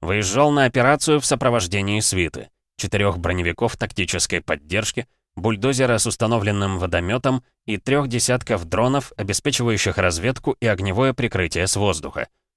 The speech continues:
Именно такой отряд, управляемый нейросетью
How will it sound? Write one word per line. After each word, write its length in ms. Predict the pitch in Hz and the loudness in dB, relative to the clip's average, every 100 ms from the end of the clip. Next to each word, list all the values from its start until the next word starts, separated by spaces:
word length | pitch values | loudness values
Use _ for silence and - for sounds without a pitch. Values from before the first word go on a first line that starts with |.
| _ - | _ -2
Именно 360 | 143 151 151 | 2 4 2
такой 360 | 143 147 - 104 | 2 -2 0 0
отряд, 460 | - 95 117 131 95 | 0 -2 2 2 0
управляемый 640 | 85 82 92 92 90 90 | 0 2 2 0 0 -2
нейросетью 800 | 92 90 82 - 117 127 120 | -2 0 0 0 -2 -2 -2